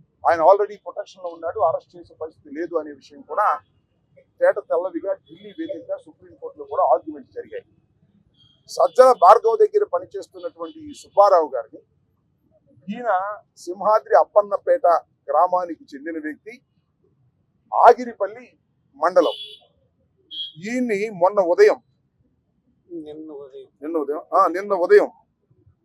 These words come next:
Speaker 1: ఈయన్ని తీసుకొని పోలీసులు ఆయన దగ్గరికి వెళ్ళి మఫ్టీలో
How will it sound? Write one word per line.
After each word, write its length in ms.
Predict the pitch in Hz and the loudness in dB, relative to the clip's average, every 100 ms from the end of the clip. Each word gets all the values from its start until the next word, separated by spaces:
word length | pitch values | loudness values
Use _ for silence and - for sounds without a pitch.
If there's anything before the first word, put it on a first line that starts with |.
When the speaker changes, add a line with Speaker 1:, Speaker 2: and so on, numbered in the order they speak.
| _ | _
Speaker 1:
ఈయన్ని 240 | 202 202 185 | -14 -14 -16
తీసుకొని 420 | 190 - 220 208 165 185 _ _ _ | -20 -8 -4 -4 -6 -12 _ _ _
పోలీసులు 400 | 196 214 202 196 | -2 -2 -2 0
ఆయన 120 | 170 151 | 0 -4
దగ్గరికి 260 | 160 160 147 | -12 -14 -14
వెళ్ళి 200 | 165 269 - _ _ _ _ _ - - | -14 -16 -20 _ _ _ _ _ -20 -2
మఫ్టీలో 460 | 143 160 - 208 233 | 0 0 -4 0 0